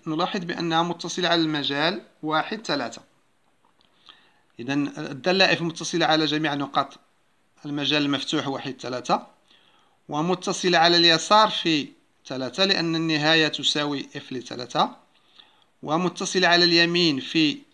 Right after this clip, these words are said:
في واحد لأن نهاية الدالة F على اليمين تساوي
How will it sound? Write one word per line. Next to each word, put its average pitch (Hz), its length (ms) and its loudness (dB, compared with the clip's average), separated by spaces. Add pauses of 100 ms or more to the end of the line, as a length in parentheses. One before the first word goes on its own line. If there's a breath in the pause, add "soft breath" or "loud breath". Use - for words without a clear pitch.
(200)
في - 140 -10
واحد 135 480 -2 (520)
لأن 160 340 -4
نهاية 160 520 4 (1040)
الدالة 147 560 -2
F - 180 -8
على 139 180 -2
اليمين 143 480 0
تساوي 170 560 0